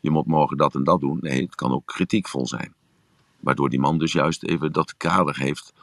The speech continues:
van, "Oké, ik moet het anders doen." Ik kan helaas de naam niet noemen van dit echtpaar natuurlijk, maar als ik het zou vertellen, dan, eh, dan zou die het meteen herkennen.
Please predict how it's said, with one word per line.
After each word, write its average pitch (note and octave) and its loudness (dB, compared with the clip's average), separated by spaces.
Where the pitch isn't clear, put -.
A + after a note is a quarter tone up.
van, C#2+ -4
"Oké, - -4
ik C#2+ -2
moet D#2 -2
het D#2 -4
anders C2+ -2
doen." - -10
Ik - -12
kan G#2 4
helaas G#2 6
de F2+ 2
naam F#2 6
niet E2 4
noemen F#2+ 4
van D2+ -4
dit D2 -2
echtpaar C#2 0
natuurlijk, C2+ -2
maar D2 -2
als E2 -2
ik - -6
het D#2 0
zou D#2+ 6
vertellen, F#2+ 0
dan, E2+ 4
eh, D2 2
dan D#2+ 0
zou D#2 4
die D2 2
het B1 -2
meteen D#2+ 0
herkennen. A#1 -6